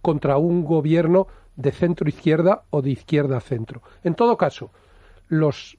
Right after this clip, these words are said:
números que usted acaba de, mm, esbozar me parecen muchísimo más verosímiles que los de la encuesta voluntarista, el wishful thinking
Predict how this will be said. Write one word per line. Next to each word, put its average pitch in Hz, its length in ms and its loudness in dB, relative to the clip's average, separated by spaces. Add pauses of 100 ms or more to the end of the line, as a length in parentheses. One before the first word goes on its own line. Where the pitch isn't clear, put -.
números 185 460 2
que - 140 -10
usted 147 380 -2 (100)
acaba 143 540 0
de, 131 500 0 (200)
mm, 135 520 -6 (420)
esbozar 160 640 2 (540)
me 160 160 2
parecen 160 400 0
muchísimo 139 800 -2
más 156 340 0
verosímiles 165 920 -2 (540)
que 165 140 0
los 175 200 0
de 143 100 -2
la 131 100 -2
encuesta 151 760 -2 (100)
voluntarista, 131 920 -2 (240)
el 117 140 -8
wishful 131 420 -4
thinking 139 440 -2